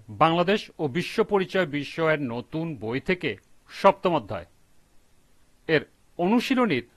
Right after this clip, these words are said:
দুই নং সৃজনশীল প্রশ্নের সমাধান করে দেব। প্রথমে তোমাদের বলবো, যারা আমার চ্যানেলটি সাবস্ক্রাইব করো নাই, তারা আমার চ্যানেলটি সাবস্ক্রাইব করবে এবং আমার সাথে থাকবে। তাহলে চলো আমরা ক্লাস শুরু করি। সপ্তম অধ্যায়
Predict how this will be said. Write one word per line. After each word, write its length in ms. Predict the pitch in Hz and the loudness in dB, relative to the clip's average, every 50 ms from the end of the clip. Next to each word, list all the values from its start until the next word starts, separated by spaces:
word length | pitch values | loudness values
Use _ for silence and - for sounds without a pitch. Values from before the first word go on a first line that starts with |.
| - - _ _ _ _ _ _ - | -20 -20 _ _ _ _ _ _ -20
দুই 260 | 107 101 123 160 196 | -10 -2 2 4 4
নং 200 | 214 220 220 226 | 6 6 4 4
সৃজনশীল 420 | 220 - 190 175 190 190 - 233 220 | 2 0 0 0 0 0 -2 -4 -4
প্রশ্নের 460 | - 220 202 185 - - 160 127 - - _ _ _ _ - | 0 0 0 0 0 -2 -4 -4 -4 -6 _ _ _ _ -10
সমাধান 380 | - - 156 156 143 143 139 | -4 -2 0 0 0 0 -2
করে 180 | - 120 107 101 | -4 -4 -8 -8
দেব। 160 | 87 85 - - - _ _ _ _ _ _ _ _ _ _ _ _ - - _ _ _ _ _ _ _ _ _ _ _ _ _ _ _ _ _ _ _ _ _ - _ - - | -10 -12 -18 -20 -20 _ _ _ _ _ _ _ _ _ _ _ _ -20 -20 _ _ _ _ _ _ _ _ _ _ _ _ _ _ _ _ _ _ _ _ _ -20 _ -10 -4
প্রথমে 260 | - 196 208 269 262 | -2 2 4 4 6
তোমাদের 280 | 269 262 254 247 247 220 | 6 6 6 6 4 4
বলবো, 240 | 247 247 220 180 | 4 2 2 2
যারা 160 | 143 151 139 139 | 2 4 2 2
আমার 120 | 135 131 | 2 0
চ্যানেলটি 260 | - 139 127 120 123 | -2 -2 -2 -2 -4
সাবস্ক্রাইব 420 | - - 123 117 - - 170 185 175 | -4 -4 -4 -2 0 4 4 4 4
করো 200 | - 202 185 185 | 6 4 4 4
নাই, 120 | 185 180 | 4 0
তারা 140 | - 147 135 | 0 -2 -2
আমার 100 | 131 127 | -2 -4
চ্যানেলটি 300 | - 135 127 123 113 120 | -4 -4 -6 -6 -8 -8
সাবস্ক্রাইব 400 | - 147 127 - - 175 180 175 - | -4 -6 -4 -2 0 -2 -2 -2 -2
করবে 220 | - 185 175 180 | -6 -4 -2 -2
এবং 180 | 156 127 123 120 | -2 -2 -4 -6
আমার 220 | 110 104 104 101 | -6 -6 -8 -6
সাথে 240 | - - 151 143 151 | -4 -4 -4 -4 -4
থাকবে। 300 | - 117 101 - - 101 95 - - _ _ _ _ _ _ _ - | -6 -6 -8 -8 -14 -20 -20 -20 -20 _ _ _ _ _ _ _ -8
তাহলে 160 | - 131 139 | -6 -4 -2
চলো 180 | 131 190 185 165 | 0 0 2 2
আমরা 220 | 131 113 110 104 - _ _ _ _ | 0 0 -4 -8 -10 _ _ _ _
ক্লাস 180 | - 135 123 113 | -4 -4 -4 -4
শুরু 220 | - - 131 120 | -4 -8 -10 -10
করি। 220 | 117 - 95 82 - _ _ _ _ _ - - _ _ _ _ _ _ _ _ - _ _ _ _ _ _ _ _ - - _ _ _ _ - _ _ _ _ - | -10 -14 -16 -18 -18 _ _ _ _ _ -20 -20 _ _ _ _ _ _ _ _ -20 _ _ _ _ _ _ _ _ -20 -20 _ _ _ _ -20 _ _ _ _ -4
সপ্তম 380 | - - 208 208 - - 247 247 | 2 2 2 4 4 2 4 4
অধ্যায় 340 | 240 190 175 170 127 117 117 | 4 4 6 4 4 4 2